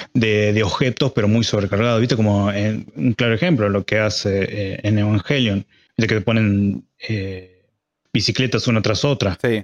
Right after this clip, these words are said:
Speaker 1: Y visualmente se ve hermoso.
Speaker 2: Vos,
Speaker 1: Pero,
Speaker 2: eh,
Speaker 1: pero la idea
Speaker 2: sí.
Speaker 1: del concepto,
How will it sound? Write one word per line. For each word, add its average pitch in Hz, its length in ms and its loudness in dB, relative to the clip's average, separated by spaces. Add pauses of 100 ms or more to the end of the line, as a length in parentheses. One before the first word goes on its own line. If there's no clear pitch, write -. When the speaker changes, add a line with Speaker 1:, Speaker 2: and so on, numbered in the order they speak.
Speaker 1:
Y 101 200 -6
visualmente 127 540 2
se 113 140 -2
ve 110 80 2
hermoso. 120 400 0
Speaker 2:
Vos, 120 160 0
Speaker 1:
Pero, 110 180 0
Speaker 2:
eh, 123 140 0
Speaker 1:
pero 101 160 0
la 101 100 0
idea 110 300 2
Speaker 2:
sí. 110 60 2
Speaker 1:
del 107 100 0
concepto, 123 500 0